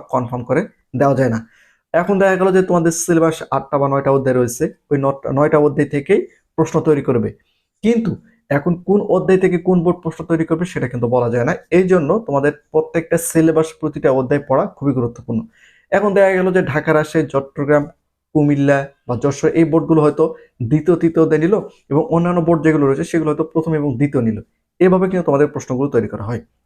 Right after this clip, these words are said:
তো প্রশ্নপত্র সহজ হবে নাকি কঠিন হবে, এটার মূল কথা হচ্ছে যে যদি তোমরা প্রিপারেশন ভালো নাও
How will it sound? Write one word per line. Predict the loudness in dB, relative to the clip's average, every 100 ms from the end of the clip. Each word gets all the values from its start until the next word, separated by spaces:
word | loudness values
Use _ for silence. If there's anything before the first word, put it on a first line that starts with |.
| _ _ _ _ _ _ _ _ -20 -10 0
তো | 4 4 2
প্রশ্নপত্র | 0 0 2 2 2 2 0 2
সহজ | 2 4
হবে | 4 2
নাকি | 2 0
কঠিন | 0 0
হবে, | 2 2 2 0
এটার | 2 -2 -6 -4 2
মূল | 2 2
কথা | 0 0
হচ্ছে | 2 0 0 -2
যে | -2 -4 -2
যদি | 0 2 2
তোমরা | 2 2 0 -2
প্রিপারেশন | 0 0 0 -2 -2
ভালো | 0 0
নাও | 0 0